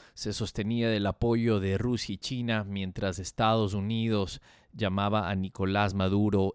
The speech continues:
expresidente, exfuncionario de Venezuela. Por otro lado, la dinámica con la que se desarrollan los eventos en Venezuela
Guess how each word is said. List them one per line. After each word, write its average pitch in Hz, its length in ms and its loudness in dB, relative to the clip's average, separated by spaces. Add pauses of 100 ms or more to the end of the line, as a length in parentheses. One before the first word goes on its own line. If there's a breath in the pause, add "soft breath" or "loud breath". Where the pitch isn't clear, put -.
(140)
expresidente, 101 1040 -2
exfuncionario 95 1000 -2
de 92 220 -2
Venezuela. 90 640 -4 (680 soft breath)
Por 123 160 8
otro 139 240 4
lado, 117 340 4
la 101 160 0
dinámica 107 560 -4
con 92 240 -4
la 92 60 -4
que - 160 -12
se 98 160 -6
desarrollan 95 640 0
los 90 120 -4
eventos 95 440 -4
en 85 100 -6
Venezuela 101 560 -6